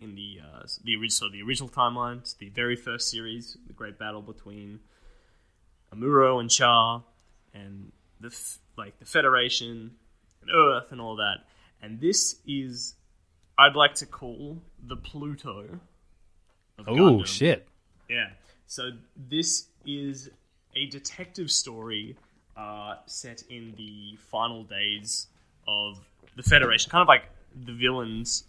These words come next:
Speaker 1: of the original story, but, um, that's not the Federation. I've been reading too much Poppy War. The Principality
Speaker 2: <laughs>
Speaker 1: of, um, Zion? Zeon. Z-, Zeon, Zion. One of the two.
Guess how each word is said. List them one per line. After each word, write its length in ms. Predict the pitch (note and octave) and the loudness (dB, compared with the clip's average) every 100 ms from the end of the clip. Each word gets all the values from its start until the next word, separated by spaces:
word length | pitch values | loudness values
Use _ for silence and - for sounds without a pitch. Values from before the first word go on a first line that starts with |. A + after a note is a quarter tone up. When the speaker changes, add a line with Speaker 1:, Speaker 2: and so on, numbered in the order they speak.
| - | -12
Speaker 1:
of 100 | A2 | -2
the 120 | G#2+ | -2
original 260 | A2 A2+ G#2+ | -4 -12 -14
story, 640 | - A2+ G#2 G2+ G2+ G#2+ _ _ _ _ _ | -14 -12 -14 -12 -14 -16 _ _ _ _ _
but, 200 | A2 G2+ - | 0 0 0
um, 480 | G2+ G2+ F#2+ F#2+ G#2+ _ _ - _ _ _ _ _ _ - - | -6 -8 -8 -12 -14 _ _ -20 _ _ _ _ _ _ -12 -10
that's 160 | F3 - | -14 -14
not 80 | |
the 80 | D3 | -16
Federation. 640 | - A#2+ G#2+ A2 - B2+ C#3+ _ _ | -12 -10 -8 -10 -10 -12 -20 _ _
I've 80 | G#2 | -20
been 140 | F2+ | -20
reading 160 | G2+ G2+ | -20 -20
too 60 | - | -20
much 460 | G#2 G2+ - - - _ _ _ | -20 -20 -20 -18 -20 _ _ _
Poppy 180 | C3+ A#2 | -20 -20
War. 200 | A2 G#2+ _ _ - | -20 -20 _ _ -6
The 240 | C#3 C3 C3 | -2 0 -2
Principality 760 | F#3+ F3 - D#3+ C#3+ C#3+ C3+ B2+ - | -6 -8 -2 2 2 0 -6 -6 0
Speaker 2:
<laughs> 80 | C#3+ | 0
Speaker 1:
of, 400 | A2 G#2+ A2 - - - | 0 -6 -14 -18 -20 -20
um, 600 | G#2 G#2 G2+ G2+ G#2 A#2+ - - - _ _ _ - - _ A2 | -16 -16 -16 -18 -18 -20 -20 -20 -20 _ _ _ -20 -20 _ -20
Zion? 440 | A2 G#2+ A#2+ F3+ B3 D#4+ D#4+ - - | -14 -6 -4 -6 -14 -20 -20 -20 -14
Zeon. 300 | - - - - - - - - | -8 -8 -8 -16 -20 -20 -20 -20
Z-, 180 | A2 G#2 F2+ | -18 -18 -18
Zeon, 480 | A2 A2+ A2+ G#2+ G#2 - - | -14 -14 -12 -14 -18 -20 -20
Zion. 460 | - C2+ - - - - - | -20 -20 -20 -20 -20 -20 -18
One 140 | A#2 | -16
of 120 | G2 | -16
the 60 | - | -16
two. 140 | F#2+ | -16